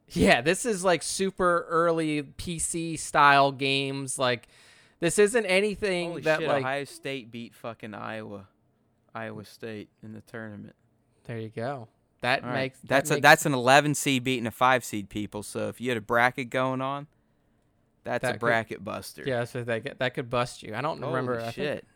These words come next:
Speaker 1: I
Speaker 2: There
Speaker 1: think
Speaker 2: you
Speaker 1: I
Speaker 2: go.
Speaker 1: might have, I might have had Ohio State winning that game and I have to go back and look. Anyway, so Disney said, "You know what, E A?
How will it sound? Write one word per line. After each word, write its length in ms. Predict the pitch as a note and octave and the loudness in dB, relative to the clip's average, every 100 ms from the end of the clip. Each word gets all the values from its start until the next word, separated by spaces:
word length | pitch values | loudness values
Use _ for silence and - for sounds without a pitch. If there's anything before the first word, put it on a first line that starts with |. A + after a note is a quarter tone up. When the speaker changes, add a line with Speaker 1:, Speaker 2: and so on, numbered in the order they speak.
| _ | _
Speaker 1:
I 40 | - | -6
Speaker 2:
There 80 | |
Speaker 1:
think 120 | C3 E3 | -4 -4
Speaker 2:
you 40 | |
Speaker 1:
I 40 | C3+ | -4
Speaker 2:
go. 140 | E3 | -4
Speaker 1:
might 60 | C3 | -8
have, 100 | A#2 - _ _ _ _ _ - | -12 -20 _ _ _ _ _ -8
I 60 | |
might 180 | C#3 F3+ | -2 0
have 100 | D3+ | 0
had 200 | C3 A#2 | -2 -2
Ohio 340 | A2 A#2 A2+ | -2 -4 -4
State 260 | A2 - A#2 | -6 -8 -10
winning 220 | A#2 A2+ | -8 -8
that 140 | A2 G#2+ | -10 -10
game 140 | A#2 | -10
and 40 | |
I 40 | A#2 | -10
have 80 | A#2 | -10
to 60 | |
go 120 | A#2 | -10
back 240 | A#2 A2 A2+ | -6 -6 -6
and 100 | A#2 | -10
look. 140 | A2+ | -12
Anyway, 640 | - F3+ A3 E3 A#2+ - B2+ - _ _ _ _ _ _ _ | 0 4 4 4 0 0 -8 -16 _ _ _ _ _ _ _
so 140 | - E3 | 0 2
Disney 480 | C3 G#3+ B3+ A3+ G3+ | 6 6 8 4 0
said, 500 | - F#3 E3+ D#3 C#3+ _ _ _ - | 6 8 8 6 0 _ _ _ -4
"You 100 | E3 | 2
know 140 | G#3 | 4
what, 280 | G3+ G#3+ G#3 | 4 2 2
E 180 | G3+ G#3 | 0 2
A? 360 | G3+ G#3 G#3 | 2 0 -4